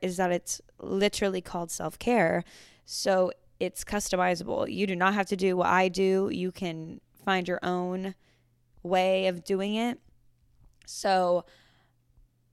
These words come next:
yeah, that's the gist. That's what we're gonna be talking about. And I do also wanna give maybe a disclaimer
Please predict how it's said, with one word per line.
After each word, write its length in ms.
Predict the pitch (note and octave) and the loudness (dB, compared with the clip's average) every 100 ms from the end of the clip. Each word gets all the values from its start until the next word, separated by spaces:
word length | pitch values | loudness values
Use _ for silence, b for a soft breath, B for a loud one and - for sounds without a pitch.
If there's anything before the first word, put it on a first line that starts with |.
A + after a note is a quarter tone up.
| _ _ - | _ _ -10
yeah, 340 | F#3+ A3+ D4+ F#3+ | -2 0 2 2
that's 360 | G3+ A#3+ - | 0 -2 -4
the 120 | A#3 | -2
gist. 360 | G#3+ F#3+ F#3 - | 0 2 0 0
That's 160 | G3+ G#3+ | -4 -2
what 80 | |
we're 100 | A3 | -2
gonna 100 | A3+ | -2
be 120 | A3+ A#3+ | -4 -4
talking 400 | G3+ F#3 G3 F#3 | -2 -2 -4 -2
about. 420 | F#3 F3+ F#3 - | 0 2 2 0
And 120 | G3+ | -2
I 80 | G#3 | -2
do 240 | A3+ C#4+ | -2 0
also 360 | C4+ G3+ F#3+ G#3 | 2 2 2 -2
wanna 240 | G3 F#3+ | -2 -4
give 240 | F#3 F#3 F3+ | -4 -4 -4
maybe 300 | F#3+ F#3+ F#3+ | -4 -2 -2
a 60 | |
disclaimer 840 | F#3 F3 - G3 G3 G3 G3+ G#3 | -4 -6 -6 -6 -6 -6 -6 -8